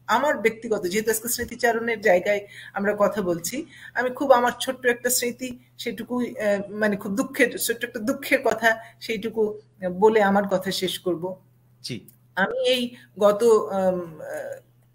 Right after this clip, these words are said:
Speaker 1: দুই দশক, এক দশক এই সময়টুকুতে বিশেষ করে তার এক,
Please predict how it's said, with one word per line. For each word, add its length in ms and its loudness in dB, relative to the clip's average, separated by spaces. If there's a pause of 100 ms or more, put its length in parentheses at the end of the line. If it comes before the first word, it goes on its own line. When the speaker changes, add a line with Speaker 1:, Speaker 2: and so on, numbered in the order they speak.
(200)
Speaker 1:
দুই 220 2
দশক, 420 6
এক 220 2
দশক 280 2 (420)
এই 140 0
সময়টুকুতে 720 -2 (340)
বিশেষ 260 -2
করে 220 2
তার 260 6
এক, 120 -2